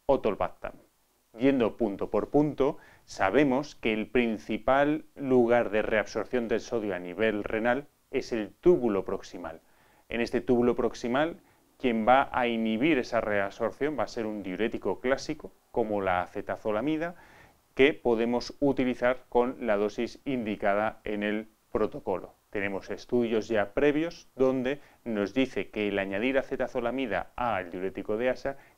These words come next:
disminuye la resistencia diurética y aumenta la natriuresis. Y tenemos estudios en marcha para, eh, valorar esta combinación del diurético de asa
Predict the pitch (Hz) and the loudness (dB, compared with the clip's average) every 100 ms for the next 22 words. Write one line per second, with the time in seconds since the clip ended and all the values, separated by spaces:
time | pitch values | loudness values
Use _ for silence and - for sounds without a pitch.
0 | - 131 160 143 135 123 113 117 117 110 | -6 0 0 0 0 0 -2 -4 0 2
1 | 107 98 90 101 95 113 120 120 113 107 | 2 -4 -6 -8 -6 -4 -2 -2 -4 -6
2 | 113 - 135 135 - 104 95 95 90 101 | -8 -6 -6 -6 -4 -6 -6 -8 -4 -4
3 | - - _ - 104 104 104 - 107 95 | -6 -20 _ -6 0 2 0 -4 -6 -4
4 | 98 87 - - - - 104 98 87 95 | -4 -8 -10 -20 -20 -20 -18 -14 -10 -8
5 | 101 - - - 98 98 - 117 127 127 | -8 -12 -18 -10 -6 -6 -4 -2 -2 -2
6 | - 127 - - - - 107 107 113 117 | -8 -8 -12 -20 -20 -4 0 2 2 0
7 | - 110 104 101 104 117 107 101 104 - | -6 -2 0 2 2 4 4 2 0 -12
8 | - 117 101 110 110 117 110 104 98 92 | -10 -8 -6 -6 -4 -4 -6 -8 -8 -6
9 | 92 92 101 104 95 87 98 95 | -4 -4 -4 -4 -2 -4 -8 -14